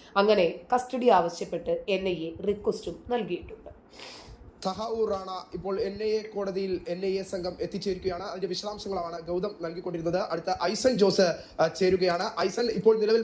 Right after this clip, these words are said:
Speaker 2: പതിനാല് ദിവസത്തെ ഒരു കസ്റ്റഡിയുടെ ആവശ്യമായിരിക്കും എൻ ഐ എ കോടതിയിൽ എൻ ഐ എ സംഘം ഉന്നയിക്കുക എന്നാണ് നമുക്ക് അറിയാൻ സാധിക്കുന്നത്.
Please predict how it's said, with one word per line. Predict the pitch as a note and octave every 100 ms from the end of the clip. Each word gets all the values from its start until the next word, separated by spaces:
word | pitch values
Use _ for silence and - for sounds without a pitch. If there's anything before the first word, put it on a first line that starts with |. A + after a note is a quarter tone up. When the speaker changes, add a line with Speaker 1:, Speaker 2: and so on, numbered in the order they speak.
| A3
Speaker 2:
പതിനാല് | F#3+ A3+ A#3
ദിവസത്തെ | G#3+ G#3+ - F3 - - -
ഒരു | A3 G#3+ G#3+
കസ്റ്റഡിയുടെ | G3 B3+ A#3+ A#3 G#3+
ആവശ്യമായിരിക്കും | F#3 G3 G3+ G#3 F#3 F3+ F#3+
എൻ | F#3
ഐ | A3
എ | G#3+
കോടതിയിൽ | G3+ F#3 F#3
എൻ | F3+ G3
ഐ |
എ | G3
സംഘം | F#3+ F#3 F3 - -
ഉന്നയിക്കുക | G3 A#3+ A#3 G#3 G3+ F3+
എന്നാണ് | F#3 F3+
നമുക്ക് | F3+ F3+ F3
അറിയാൻ | F3 F#3+
സാധിക്കുന്നത്. | - F3 F#3 F3